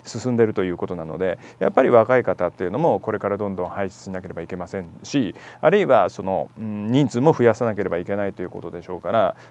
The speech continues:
まあ、これからそういった意味ではですね、今ここ入-、入り込んでしまえばですね、その鑑定士の業界に入り込んでしまえば、まあ、相当そういった意味では、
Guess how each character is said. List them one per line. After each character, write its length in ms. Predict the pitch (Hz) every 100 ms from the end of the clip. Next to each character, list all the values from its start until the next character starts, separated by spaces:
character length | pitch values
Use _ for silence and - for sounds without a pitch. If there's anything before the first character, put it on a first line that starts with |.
| -
ま 80 |
あ、 20 | 127
こ 80 |
れ 100 | 147
か 100 | 156
ら 60 | 156
そ 120 | 156
う 40 | 180
い 40 |
っ 20 |
た 100 | -
意 60 | 180
味 80 | 135
で 100 | 67
は 80 |
で 80 | 69
す 140 | - 117
ね、 160 | 101 - - _ _ _ _ _ _ -
今 220 | 156 185
こ 140 | 117 98
こ 100 | 90
入-、 220 | - 117 -
入 220 | - 123
り 80 | 117
込 140 | 113 104
ん 60 |
で 100 | 90
し 100 | -
ま 80 | 90
え 40 |
ば 80 | -
で 80 | -
す 60 | 175
ね、 140 | 208 -
そ 240 | - - 98
の 340 | - - 90
鑑 220 | 95 110 101
定 100 | 101
士 120 | 101
の 100 | 98
業 140 | 95 90
界 100 | 95
に 80 | -
入 160 | 110
り 40 | 101
込 140 | 107
ん 60 | 101
で 80 |
し 100 | 95
ま 120 | 104 101
え 60 |
ば、 240 | 135 - - - -
ま 40 | 120
あ、 20 |
相 180 | 113 107
当 260 | 113 104 -
そ 140 | - 113
う 20 |
い 40 |
っ 40 | -
た 60 |
意 20 |
味 100 | 92
で 100 | 101
は、 220 | 151 160